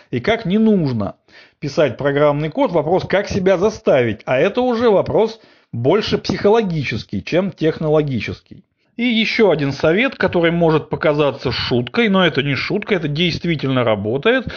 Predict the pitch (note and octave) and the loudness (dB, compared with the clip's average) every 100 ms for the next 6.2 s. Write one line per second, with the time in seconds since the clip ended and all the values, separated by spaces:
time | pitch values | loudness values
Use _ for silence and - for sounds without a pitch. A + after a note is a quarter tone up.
0 | - - F3+ A3 F#3 D#3 D3 D3 G3+ F#3+ | -12 -4 -2 0 0 2 4 4 4 2
1 | - D3 - F#3+ E3+ D3+ C#3 D3+ B3 A#3 | 0 -2 0 2 2 2 0 0 -2 0
2 | A#3 A3+ D3+ D3 C3 F3 G#3 F#3+ F3+ D#3+ | 0 2 2 2 2 4 2 2 0 0
3 | - F#3+ - F#3 F#3+ G3 E3 B2+ A#2 G#2+ | -2 -2 2 0 4 4 6 4 2 0
4 | F#2+ - F#3 C#3+ A2+ - D3 F3 - F3 | -2 2 4 4 2 -2 -2 -2 -2 -2
5 | B2+ - F3 D3+ C#3 C#3 B2 G#2+ A2+ D3 | -2 0 0 2 2 2 2 2 0 2
6 | A3 B3+ | -2 -4